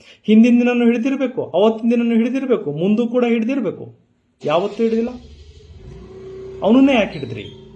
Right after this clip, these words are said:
ಮತ್ತೆ ಹಿಡಿದ್ರು ಕೂಡ ಪೊಲೀಸ್ ಸ್ಟೇಷನ್‌ಗೆ ಕರ್ಕೊಂಡು ಹೋಗುವಂಥದ್ದು ಅಗತ್ಯತೆ ಏನಿತ್ತು? ಕಳ್ಳ ಕಳ್ಳ ಅಂತ ಹೇಳಿದ್ರು ಅಂತೇಳಿ ಏನ್ ಕದ್ದಿದ್ದಾನೆ ಅಂತ ಹೇಳ್ಬಿಟ್ಟು ಪೊಲೀಸರಲ್ಲಿ ಕೇಳ್ಬೋದಿತ್ತಲ್ಲ, ಸ್ಟೇಷನ್‌ಗೆ ಕರ್ಕೊಂಡು ಹೋಗುವಂಥ ಅಗತ್ಯತೆ ಏನಿತ್ತು?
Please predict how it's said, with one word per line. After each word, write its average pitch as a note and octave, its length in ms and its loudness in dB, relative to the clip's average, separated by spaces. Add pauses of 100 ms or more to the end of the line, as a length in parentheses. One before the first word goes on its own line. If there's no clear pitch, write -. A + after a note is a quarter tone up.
(1000)
ಮತ್ತೆ A3+ 160 0
ಹಿಡಿದ್ರು C#4+ 400 0
ಕೂಡ C#4+ 120 2
ಪೊಲೀಸ್ C#4 400 2
ಸ್ಟೇಷನ್‌ಗೆ C#4 460 -2
ಕರ್ಕೊಂಡು A#3+ 380 -2
ಹೋಗುವಂಥದ್ದು A3 480 0
ಅಗತ್ಯತೆ B3 540 -4
ಏನಿತ್ತು? A2+ 580 -10 (540)
ಕಳ್ಳ A3+ 200 4 (120)
ಕಳ್ಳ G#3 200 2
ಅಂತ G3 180 -2
ಹೇಳಿದ್ರು F3 380 -6
ಅಂತೇಳಿ D#3 280 -12
ಏನ್ D4 340 0
ಕದ್ದಿದ್ದಾನೆ C4+ 400 2
ಅಂತ B3+ 120 0
ಹೇಳ್ಬಿಟ್ಟು A#3+ 280 -4
ಪೊಲೀಸರಲ್ಲಿ A#3 540 0
ಕೇಳ್ಬೋದಿತ್ತಲ್ಲ, D#3 540 -8 (840)
ಸ್ಟೇಷನ್‌ಗೆ C4 500 -4
ಕರ್ಕೊಂಡು G#3 320 -2
ಹೋಗುವಂಥ G#3+ 220 -2
ಅಗತ್ಯತೆ G#3+ 440 -6
ಏನಿತ್ತು? A#2 440 -14